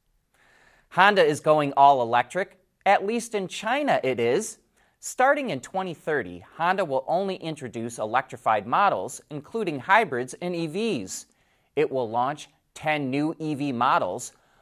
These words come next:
most of which will be branded E N. The first, the E N S one and E N P one, go on sale next year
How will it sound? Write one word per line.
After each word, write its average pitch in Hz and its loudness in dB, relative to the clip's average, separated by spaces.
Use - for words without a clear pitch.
most 202 2
of 113 -4
which 110 -6
will 131 -4
be 123 -6
branded 147 -2
E 208 -4
N. 202 2
The 143 -2
first, 165 0
the 151 -4
E 175 2
N 151 4
S 143 0
one 160 2
and 151 -4
E 196 0
N 120 0
P 294 -6
one, 160 2
go 254 6
on 233 2
sale 220 0
next 175 -4
year 175 -2